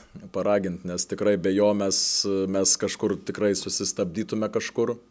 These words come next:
kažkur įvyktų stabdis. Ir reikėtų kažkokį naują žmogų įvesti visą tai, o dabar esam susidirbę iš, iš pusę žodžio, vienas kitą suprantam, nėra jokių,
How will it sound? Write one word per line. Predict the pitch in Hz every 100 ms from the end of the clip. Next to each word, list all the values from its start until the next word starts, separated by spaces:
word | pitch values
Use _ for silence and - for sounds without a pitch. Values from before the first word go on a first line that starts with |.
| -
kažkur | 104 - 104
įvyktų | 98 95 - 95
stabdis. | - 104 101 104 - - - - - - - -
Ir | 101
reikėtų | 98 107 104
kažkokį | 104 - 104 104
naują | 104 110 113
žmogų | 98 110 104 104
įvesti | 101 107 - 110
visą | 104 104 101
tai, | 113 107 104
o | 101
dabar | 92 95 104 101
esam | 98 98
susidirbę | - 101 101 95 110 92 101 98
iš, | 95 -
iš | 101 -
pusę | - 107 101
žodžio, | 92 104 98 104 98 - - - -
vienas | - 110 107 -
kitą | 110 107
suprantam, | - - 107 110 110 104 101
nėra | 104 113
jokių, | 107 104 123 117